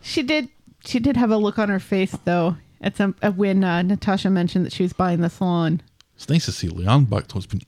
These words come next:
Speaker 2: ages, hasn't it?
Speaker 1: She was across the street when Norris's corpse went by.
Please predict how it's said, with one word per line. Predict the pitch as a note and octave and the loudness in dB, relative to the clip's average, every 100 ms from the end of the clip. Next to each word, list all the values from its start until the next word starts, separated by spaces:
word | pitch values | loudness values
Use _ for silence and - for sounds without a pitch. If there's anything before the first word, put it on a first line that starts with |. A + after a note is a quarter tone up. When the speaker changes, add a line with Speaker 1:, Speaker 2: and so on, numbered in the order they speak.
| E3+ | 0
Speaker 2:
ages, | G3+ F3 A2+ A2 | 2 4 2 4
hasn't | F3 G3+ | 2 2
it? | A3 - - _ _ - | 0 -2 -8 _ _ -8
Speaker 1:
She | - D#4+ E4 | -2 2 2
was | E4 D#4+ - | 2 0 2
across | C#4 - D#4+ F4 G4+ | 0 0 2 4 2
the | - E4 | -2 -4
street | - - D#4+ D#4+ | -4 -2 0 2
when | C#4+ C4+ | 4 4
Norris's | B3+ D#4 D#4+ D4 C#4+ C#4+ - - - - _ _ - | 4 4 2 0 -2 -2 -2 -10 -20 -20 _ _ -12
corpse | - - D#4+ F4 - | -2 2 2 2 2
went | A#3 D4+ G3 | 2 2 2
by. | A#3+ G#3+ G3+ F3+ G3 | 2 2 2 2 0